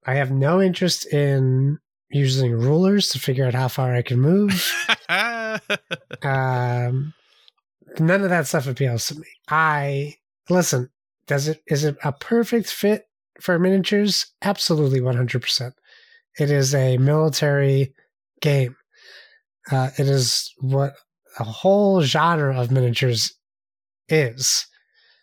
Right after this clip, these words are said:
Speaker 1: Uh, so yeah, it's perfect for that. So I'm sure people will love it. That's good. I'm happy that people might be happy, but, uh, we don't, we don't really know what that final product's gonna look like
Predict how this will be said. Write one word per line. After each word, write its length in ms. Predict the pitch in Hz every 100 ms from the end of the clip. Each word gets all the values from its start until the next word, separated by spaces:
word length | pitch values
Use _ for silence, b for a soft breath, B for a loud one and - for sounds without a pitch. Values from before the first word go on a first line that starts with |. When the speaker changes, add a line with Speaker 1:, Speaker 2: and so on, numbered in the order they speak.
| b _ -
Speaker 1:
Uh, 260 | 135 127 135
so 200 | - 151
yeah, 240 | 175 170
it's 120 | 113
perfect 380 | - 170 - 139
for 140 | - 113
that. 200 | 120 -
So 180 | -
I'm 140 | 131 143
sure 160 | 202 208
people 240 | 220 180
will 120 | 165
love 180 | 165 135
it. 60 | 120
That's 240 | 135 -
good. 200 | 156 147 _ B B
I'm 80 | 139
happy 320 | 143 143 175
that 280 | 170 175 185 _ _ _ _ _ _
people 420 | 175 165 170 165
might 380 | 160 147 175 185
be 120 | 165 180
happy, 440 | 170 147 120 120
but, 260 | 120 123 - _ B B B B B B _ -
uh, 340 | 127 120 120 - -
we 200 | 147 135
don't, 260 | 143 139 143
we 140 | 139
don't 160 | 143 139
really 240 | 127 120
know 180 | 120 120
what 140 | 113 117
that 160 | 127
final 240 | 123 120 113
product's 380 | 123 120 113 -
gonna 140 | 123
look 160 | 127 127
like 200 | 110